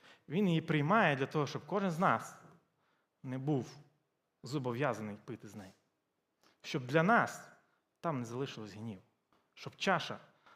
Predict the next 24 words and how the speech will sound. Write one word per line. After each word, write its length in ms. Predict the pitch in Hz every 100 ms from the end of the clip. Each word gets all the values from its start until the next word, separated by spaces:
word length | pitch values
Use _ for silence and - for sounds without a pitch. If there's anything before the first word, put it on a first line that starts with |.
| _
була 220 | 117 123
порожня. 440 | 117 120 104 92 - _ _ _ _ _ _ _ _ _ _ _ _ _ _ _ _ - - _
Ісус 400 | 147 - 247 -
приймає 520 | - 180 185 247 190
це 420 | - 160 139 - - - _ _ _ _ -
не 120 | 151
через 280 | 170 156 -
те, 140 | 240
що 140 | -
Він 100 | 139
сильний 340 | 135 147 120 110
тіл, 260 | - 104 - _ _ _ _ _ _ _ 135
а 80 |
Він 160 | 139 139
приймає 380 | 139 165 175 143
це, 120 | 120
тому 220 | - 147
що 180 | 147 135
Він 180 | 170 170
перемагає 760 | 147 139 143 175 175 131 - - -
своє 380 | - - 170 170
тіло, 440 | 147 180 214 147 120
свою 280 | - 156
слабкість 640 | 147 190 208 - 131 -